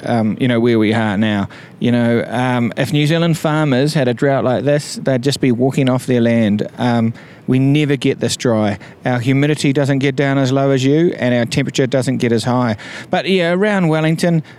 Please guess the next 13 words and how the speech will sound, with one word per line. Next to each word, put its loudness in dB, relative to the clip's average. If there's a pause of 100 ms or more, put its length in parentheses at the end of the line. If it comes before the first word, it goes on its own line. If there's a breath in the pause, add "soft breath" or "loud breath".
um, -2 (180)
there's -2
been -2
a 0
lot 2
of, 0 (100)
um, -2
land 0
has -2
been 0
cleared. 0
So, 0
um, 0